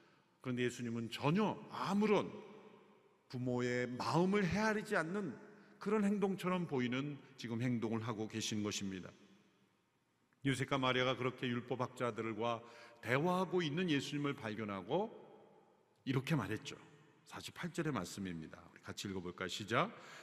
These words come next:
그 부모는 예수를 보고 놀랐습니다. 그래서 그의 어머니가 말했습니다. "얘야, 우리, 왜 우리에게 이렇게 했느냐? 내 아버지와 내가 얼마나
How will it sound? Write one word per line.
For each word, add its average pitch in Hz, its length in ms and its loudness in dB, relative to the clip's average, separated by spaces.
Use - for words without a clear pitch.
그 170 120 6
부모는 165 440 8
예수를 147 380 6
보고 127 340 4
놀랐습니다. 107 760 0
그래서 117 260 -2
그의 117 200 4
어머니가 120 380 4
말했습니다. 123 680 2
"얘야, 113 440 4
우리, 139 240 2
왜 156 180 8
우리에게 160 360 6
이렇게 160 340 4
했느냐? 127 360 0
내 143 180 8
아버지와 156 520 6
내가 156 720 2
얼마나 175 460 4